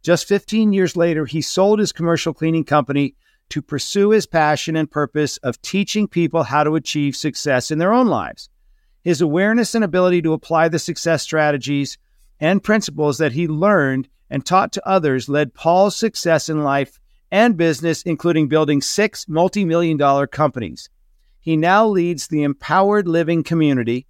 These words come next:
a global platform of more than two point three million followers, providing personal and professional development training and education to help individuals and businesses build and grow beyond their current results.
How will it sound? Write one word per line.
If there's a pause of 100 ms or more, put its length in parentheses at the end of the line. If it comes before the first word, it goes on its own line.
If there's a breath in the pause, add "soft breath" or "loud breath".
(320)
a
global
platform
of
more
than
two
point
three
million
followers, (260)
providing
personal
and
professional
development
training
and
education
to
help
individuals (340)
and
businesses
build
and
grow
beyond
their
current
results.